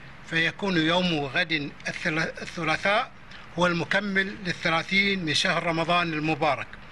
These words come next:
ويكون يوم الأربعاء السادس من شهر يوليو ألفين وستة عشر هو أول شهر شوال ويوم عيد الفطر السعيد. وتغتنم هيئة الرؤية الشرعية هذه المناسبة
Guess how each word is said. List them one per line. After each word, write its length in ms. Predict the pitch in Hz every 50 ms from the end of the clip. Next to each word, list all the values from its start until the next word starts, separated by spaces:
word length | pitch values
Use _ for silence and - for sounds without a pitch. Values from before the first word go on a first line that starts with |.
| - - - - - - -
ويكون 460 | 151 156 160 - - 208 214 208 190
يوم 260 | 170 175 190 185 175 170
الأربعاء 720 | 160 160 151 147 135 156 170 156 147 190 208 220 220 - - - - - - - - - - - - - -
السادس 600 | - 147 - - 196 202 202 202 175 165 - -
من 80 | 175 151
شهر 280 | - - 185 165 165
يوليو 380 | 160 170 180 180 175 170 165 160
ألفين 360 | 151 143 - 180 180 175 151
وستة 360 | 131 - - 165 - - 208
عشر 340 | 190 185 - 196 208 220 - - - - - - - - - - - - - -
هو 100 | 170 160
أول 480 | 180 - - 226 233 226 208 208 202 190
شهر 340 | - 202 190 180 185 185 - - - - - - -
شوال 640 | - - 190 175 170 165 175 185 185 185 190 214 220 190
ويوم 400 | 185 180 185 190 185 185 180 151 - - - - - - - - -
عيد 220 | - 180 175 160 147
الفطر 300 | 139 - - 175 - 180
السعيد. 400 | 147 - - 190 175 185 151 127 - - - - - - - - - - - - - - - - - - - - - -
وتغتنم 600 | 175 180 - 196 185 - - - 220 226 220 202 165
هيئة 280 | 180 208 226 180 165 -
الرؤية 280 | 180 175 196 202 190 175
الشرعية 720 | - - - - - 175 170 165 180 180 156 127 113 101 - - -
هذه 300 | 156 170 175 170 175 165
المناسبة 580 | 165 160 165 170 165 170 160 - 185 185 180